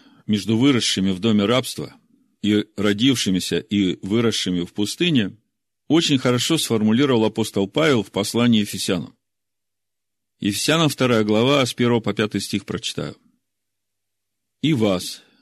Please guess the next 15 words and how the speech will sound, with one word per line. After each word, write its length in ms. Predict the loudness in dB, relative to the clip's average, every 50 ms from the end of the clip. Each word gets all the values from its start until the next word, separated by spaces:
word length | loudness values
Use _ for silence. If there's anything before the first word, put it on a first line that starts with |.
| _ _ _ _ _ _ _ _
мёртвых 560 | 0 2 4 4 4 2 0 0 -2 -4 -4 -4
по 100 | -4 -4
преступлениям 760 | -2 -4 -4 -4 -4 -6 -4 -2 0 0 2 2 0 0 0
и 180 | -2 -2 -2
грехам 460 | 0 0 0 -2 -2 0 0 2 2 2
вашим, 520 | 0 0 -2 -2 -4 -4 -4 -6 -8 -10 _ _ _ _ _ _ _ _ _ _ _ _ _ _ _ _ _ _ _ _ _ _ _ _ _
в 100 | -12 -6
которых 480 | -4 -2 0 2 4 4 4 4 2
вы 160 | 2 2 2 4
некогда 460 | 4 2 2 0 0 0 2 2 2
жили 400 | 2 2 2 4 4 4 4 4
по 220 | 2 2 2 2
обычаю 600 | 2 0 0 2 2 2 2 2 2 2 2 4
мира 340 | 6 6 4 4 4 2 2
сего, 640 | 0 0 -2 -2 -2 -2 -2 -2 -4 -4 -6 -10